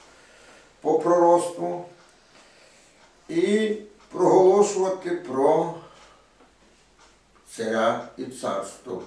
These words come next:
про Ісуса Христа, царя і царство, і про Бога Єгову, і Його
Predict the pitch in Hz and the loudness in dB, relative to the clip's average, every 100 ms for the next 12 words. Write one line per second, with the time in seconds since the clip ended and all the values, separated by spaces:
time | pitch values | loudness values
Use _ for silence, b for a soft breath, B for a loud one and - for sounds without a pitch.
0 | - 113 104 98 95 - - _ _ 135 | -12 -8 -6 -6 -8 -14 -20 _ _ -14
1 | 120 123 120 110 110 - - - - - | -12 -12 -10 -10 -10 -12 -12 -6 -4 -4
2 | - - - 135 131 - - 131 139 - | -8 -18 -10 -4 -2 -4 -4 -4 -4 -6
3 | - - 71 73 - - 117 113 110 104 | -8 -6 -6 -8 -12 -10 -6 -4 -4 -4
4 | - - 135 104 104 92 92 - - | -4 -4 -4 -6 -10 -8 -8 -8 -10